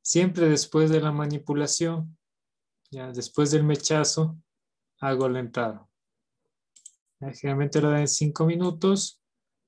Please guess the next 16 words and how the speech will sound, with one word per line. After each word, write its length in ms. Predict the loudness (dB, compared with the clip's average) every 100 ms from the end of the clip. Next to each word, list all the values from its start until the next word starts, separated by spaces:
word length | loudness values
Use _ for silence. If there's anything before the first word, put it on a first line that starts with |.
| _
o 120 | -4
a 60 | -4
su 180 | -4 -2
vez 180 | -2
en 120 | -2 -6
quince. 580 | -8 -8 -4 -6 -6 _ -20 -20 _ _ _ _ _ _ _ _ -4
Pero 140 | -2
a 60 | 2
veces 340 | 0 0 0
en 140 | 0 -4
quince 340 | -6 -4 0
ya 80 | 0
es 80 | -2
muy 200 | -8 -8
tarde. 360 | -6 -6 -8 _ _ _ _ _ _
¿Ok? 80 | 0